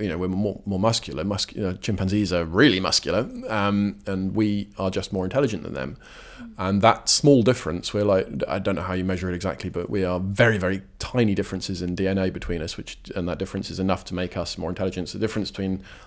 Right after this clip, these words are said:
them fishing for termites with a stick and us building rockets that go to the moon, um, or to Ju-, you know, to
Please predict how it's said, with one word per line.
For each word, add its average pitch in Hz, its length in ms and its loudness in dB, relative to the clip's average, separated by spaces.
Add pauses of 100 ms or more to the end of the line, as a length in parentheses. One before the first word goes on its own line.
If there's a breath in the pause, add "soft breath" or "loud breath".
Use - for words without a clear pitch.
(100)
them 107 200 6
fishing 101 300 0
for - 80 -4
termites 98 560 6
with 90 140 -6
a 73 40 -6
stick - 600 4
and 95 380 -2 (320 loud breath)
us 104 240 0
building 92 640 0
rockets - 360 0
that 110 80 -6
go 98 140 4
to - 80 -8
the 95 80 0
moon, 123 500 6 (240)
um, 95 460 0
or 90 280 0 (100)
to 95 100 -6
Ju-, 120 260 -4
you 117 80 -2
know, 87 140 -2
to 90 260 -6